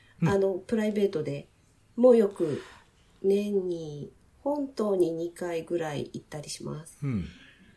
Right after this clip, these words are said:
Speaker 1: 本島に二回、え、離島どっか行くんですか？
Speaker 2: 離島は、えーと、
Speaker 1: うん。
Speaker 2: 宮古島には何度か行っ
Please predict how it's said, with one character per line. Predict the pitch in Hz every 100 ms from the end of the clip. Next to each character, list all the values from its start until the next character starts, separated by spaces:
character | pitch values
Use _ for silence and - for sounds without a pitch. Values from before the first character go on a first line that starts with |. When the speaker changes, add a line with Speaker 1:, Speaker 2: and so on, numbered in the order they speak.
| _ _
Speaker 1:
本 | - 220 269 262
島 | 233 214
に | 220
二 | 175
回、 | 165 143
え、 | 165 156 -
離 | 165 185
島 | 220
ど | 220
っ |
か | 226
行 | 110
く |
ん | 110
で |
す | -
か？ | - - _ _ _
Speaker 2:
離 | 220 214 220
島 | - 277 285 294
は、 | 294 311 294 220 160 - _ _ _ _ -
え |
ー | 185 170 170 170
と、 | -
Speaker 1:
う | 165
ん。 |
Speaker 2:
宮 | 196 233 277
古 | - 330
島 | 311 330 311 311 302
に | 320
は | 277
何 | 202 202 202
度 | 175
か | 170
行 |
っ | 170